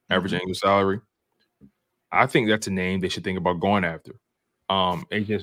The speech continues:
Speaker 1: A J Epenesa has been real productive for, uh, the Bills, and he's always done a good job, you know, in his role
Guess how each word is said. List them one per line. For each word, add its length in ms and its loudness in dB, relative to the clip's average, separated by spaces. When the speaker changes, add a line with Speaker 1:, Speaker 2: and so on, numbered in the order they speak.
Speaker 1:
A 100 2
J 320 -2
Epenesa 380 -4
has 120 -4
been 280 -4
real 180 0
productive 440 -4
for, 360 0
uh, 220 0
the 100 -4
Bills, 500 0
and 220 -2
he's 160 0
always 280 6
done 140 0
a 40 -2
good 180 -4
job, 440 4
you 80 -6
know, 160 -2
in 140 -4
his 180 -4
role 420 2